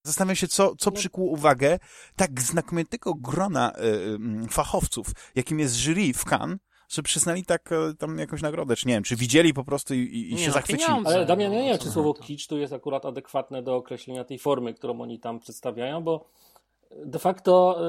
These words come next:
Speaker 2: y, jest to stricte nawiązywanie do ki-, kina klasy B, natomiast nie takiego kiczowatego mocno, natomiast ze, z takim mrugnięciem oczka do, do tych wszystkich filmów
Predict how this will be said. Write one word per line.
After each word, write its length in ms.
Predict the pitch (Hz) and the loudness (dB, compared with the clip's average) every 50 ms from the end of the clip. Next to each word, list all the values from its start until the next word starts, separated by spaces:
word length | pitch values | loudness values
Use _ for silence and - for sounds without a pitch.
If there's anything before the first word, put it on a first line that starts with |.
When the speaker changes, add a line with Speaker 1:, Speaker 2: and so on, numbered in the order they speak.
| 165 160 160 160 165 165 165 165 | 0 2 2 2 2 2 0 2
Speaker 2:
y, 40 | 165 | 2
jest 260 | 170 175 123 - - | 0 0 -2 0 0
to 140 | 175 170 165 | 0 0 0
stricte 460 | - - 165 170 160 - - 190 185 | -2 -6 -8 -10 -10 -4 -4 -2 -2
nawiązywanie 640 | 185 180 170 180 185 175 175 170 175 175 175 185 180 | 0 -2 -2 -2 -2 -4 -4 -2 -2 -2 -2 -2 -4
do 400 | 170 185 185 185 185 180 175 - _ - 165 - | -2 0 0 0 0 0 -4 -6 _ -12 -12 -10
ki-, 420 | - 190 185 175 175 190 196 185 - | -10 -12 -10 -8 -4 -4 -4 -4 -4
kina 200 | - 185 196 185 | -6 -6 -6 -4
klasy 280 | 190 220 214 214 - 233 | -2 -2 -2 0 -2 0
B, 200 | 214 262 254 233 | 2 4 4 4
natomiast 360 | 214 170 - 160 160 160 165 | 2 2 0 -2 -2 -2 -2
nie 80 | 208 196 | -4 -4
takiego 280 | - - - 147 147 - | -4 -4 0 0 0 0
kiczowatego 600 | - 151 - - 135 127 127 - 139 123 127 120 | 0 -4 -4 -2 -2 -2 -2 -4 -4 -4 -4 -2
mocno, 360 | 117 113 107 - - 151 151 | -2 -4 -6 -6 -8 -6 -6
natomiast 480 | 147 151 151 151 156 156 - - - _ _ _ _ _ _ _ | -6 -4 -4 -4 -4 -6 -8 -12 -20 _ _ _ _ _ _ _
ze, 180 | 131 156 170 | 0 0 0
z 40 | 165 | 2
takim 360 | - 180 - - 185 185 185 | 0 -2 -2 2 2 4 6
mrugnięciem 560 | 185 190 196 175 170 185 185 185 - 196 185 175 | 8 6 6 6 6 4 2 4 2 0 0 0
oczka 360 | 170 165 - - - 196 180 | -2 -2 -4 -6 -6 -6 -4
do, 320 | 165 175 175 175 175 175 160 | -2 -2 -2 0 -2 -2 -2
do 140 | 170 175 165 | -4 -6 -6
tych 140 | - 165 - | -6 -10 -10
wszystkich 320 | - 170 - - 170 - | -8 -10 -8 -8 -10 -8
filmów 360 | - 143 139 160 175 180 - | -6 -6 -6 -4 -6 -6 -6